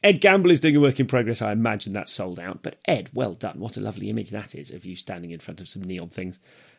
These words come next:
Um, uh, have, are there any more events to load? That's the question. This Is Your Trial is up there. That's always fab. George Fox and Chris Thorburn, work in progress there. I think one of them at least, and I can't tell which one it is 'cause I don't know them,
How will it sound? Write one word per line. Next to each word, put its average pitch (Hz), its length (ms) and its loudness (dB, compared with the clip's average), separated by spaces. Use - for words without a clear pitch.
Um, 131 400 2
uh, 113 220 -4
have, 131 320 -8
are 127 80 -2
there 117 120 -2
any 147 180 6
more 151 200 4
events 147 300 0
to 135 100 -2
load? 147 360 4
That's 135 180 -4
the - 80 -12
question. 175 540 -4
This 185 180 6
Is 165 120 6
Your 147 140 6
Trial 180 380 4
is 127 100 2
up 139 140 2
there. 175 180 0
That's 123 200 -4
always 113 220 -6
fab. 143 340 -2
George 180 300 6
Fox - 320 2
and 151 100 0
Chris - 240 0
Thorburn, 190 640 6
work 170 240 4
in 156 100 -2
progress 170 520 2
there. 190 420 2
I 123 140 -12
think 143 400 -4
one 143 260 -2
of 139 100 0
them 120 120 -2
at - 60 -4
least, 127 220 -2
and 110 80 -6
I 113 40 -6
can't 120 280 -6
tell 113 160 -6
which 104 180 -6
one 104 80 -6
it - 100 -8
is 101 100 -8
'cause 101 140 -8
I 101 60 -6
don't 98 200 -6
know 107 160 -2
them, 95 200 -8